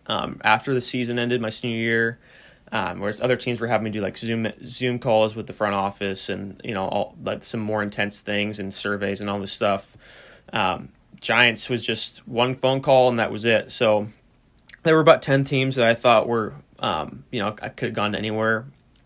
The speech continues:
um, between those ten teams, and the Giants weren't one of those teams.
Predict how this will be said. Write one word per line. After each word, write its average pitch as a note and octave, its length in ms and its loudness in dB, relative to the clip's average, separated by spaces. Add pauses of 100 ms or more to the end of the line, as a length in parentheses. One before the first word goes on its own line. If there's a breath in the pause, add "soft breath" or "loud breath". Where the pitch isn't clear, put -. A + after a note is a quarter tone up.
(440)
um, G#2 240 0
between A2 240 -4
those A2 160 -4
ten G#2+ 220 -2
teams, A2+ 340 -4
and A2 100 -6
the A2 60 -4
Giants A2+ 300 0
weren't G#2+ 180 -6
one G#2+ 100 -6
of A2 60 -8
those - 160 -8
teams. - 460 -10